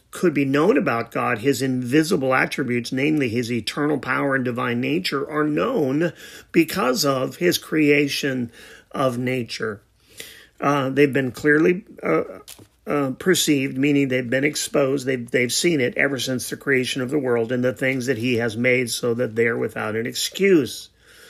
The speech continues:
Who are? We are all without an excuse because of just of general revelation. Then God reveals himself through his word and God reveals himself through his son.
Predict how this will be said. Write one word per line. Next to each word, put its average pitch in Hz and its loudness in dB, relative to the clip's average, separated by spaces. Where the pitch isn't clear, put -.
Who 220 2
are? 123 0
We 160 2
are 175 2
all 190 2
without 131 -2
an 127 -4
excuse 135 -6
because 117 -6
of 117 -8
just 127 -4
of 131 -6
general 170 2
revelation. 117 -2
Then 156 4
God 151 2
reveals 143 4
himself 131 -2
through 131 -4
his 120 -4
word 131 0
and 123 -6
God 117 -4
reveals 117 -4
himself 120 -4
through 120 -8
his 120 -6
son. 143 -4